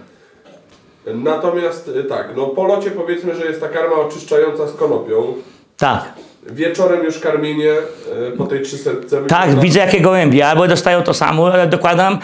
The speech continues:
Speaker 2: albo ryżopady. Rozumiesz mnie, że
Speaker 1: Czyli
Speaker 2: tego,
Speaker 1: jeśli
Speaker 2: tak,
Speaker 1: są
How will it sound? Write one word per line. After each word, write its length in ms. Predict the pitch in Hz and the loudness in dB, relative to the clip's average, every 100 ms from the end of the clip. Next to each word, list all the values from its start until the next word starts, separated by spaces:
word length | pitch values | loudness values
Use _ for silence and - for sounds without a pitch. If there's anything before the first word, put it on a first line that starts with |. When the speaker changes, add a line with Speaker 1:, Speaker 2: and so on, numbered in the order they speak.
| - - | -8 -2
Speaker 2:
albo 220 | 156 185 | 2 4
ryżopady. 520 | 185 170 175 165 156 190 180 - - - - - - | 4 2 2 2 2 0 0 -8 -20 -20 -20 -12 -2
Rozumiesz 340 | 143 165 170 | 0 2 0
mnie, 120 | 151 160 | 0 0
że 120 | 170 | -2
Speaker 1:
Czyli 100 | 160 | 0
Speaker 2:
tego, 320 | 185 160 170 | 0 0 0
Speaker 1:
jeśli 160 | - 113 | -4 -4
Speaker 2:
tak, 200 | - | 0
Speaker 1:
są 40 | - | 0